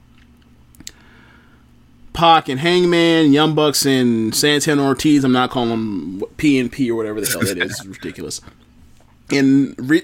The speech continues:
just announced the first women's match on the sh-, on the show, Britt Baker versus Bea Priestley, is going to be in the pre-show. So you would assume that there's gonna be a, um, a Riho title defense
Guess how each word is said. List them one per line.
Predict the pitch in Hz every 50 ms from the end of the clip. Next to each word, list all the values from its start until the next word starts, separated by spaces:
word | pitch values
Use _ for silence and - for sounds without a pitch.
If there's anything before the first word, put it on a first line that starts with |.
| - -
just | 139 151 151 -
announced | 160 156 165 180 175 139 - -
the | 127
first | - - 156 151 - -
women's | 160 170 165 147
match | 151 156 156 160 151 -
on | 156 165
the | 165
sh-, | - - - - -
on | 151 147
the | 156 151
show, | - - 170 165 151 131 113
Britt | 107 101 123 143 160 151
Baker | 135 160 151 151 139
versus | 143 147 135
Bea | 127 135 143 139
Priestley, | 131 - 170 175 175 - 175 165 156
is | 151 139 -
going | 123 131 131
to | 135 123
be | 131
in | 123
the | 123 120
pre-show. | - 170 180 180 - 180 160 160 160
So | 151 - 131 117 117 113 113 110 107 - - - - - - - - - -
you | 98
would | 113 123
assume | 135 - - 170 170 175 170 165
that | 160 147 131
there's | 139 135
gonna | 135 143 139 135
be | 131 135 135 127 123 123 123 120
a, | 117 117
um, | 113 113 110 110 113 110 104 98
a | 98 92
Riho | 101 117 135 143 151 156 139 127
title | - 160 147 151 156
defense | 156 - - 160 151 156 160 147 - -